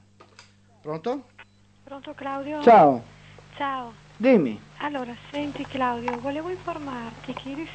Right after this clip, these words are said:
Speaker 2: sera su Rai due, <clears throat>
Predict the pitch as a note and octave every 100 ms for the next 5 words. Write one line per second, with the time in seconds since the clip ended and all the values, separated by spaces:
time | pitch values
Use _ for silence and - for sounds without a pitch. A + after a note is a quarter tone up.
0 | - A#3 A3+ A#3+ C#4 E4 - - - C#4
1 | C4+ C4 B3+ B3 B3 B3+ D4 D4 B3 G#3+
2 | G#3+ A3+ D4+ - - - - - - -
3 | - - - - F#4 C#4 A#3+ G3+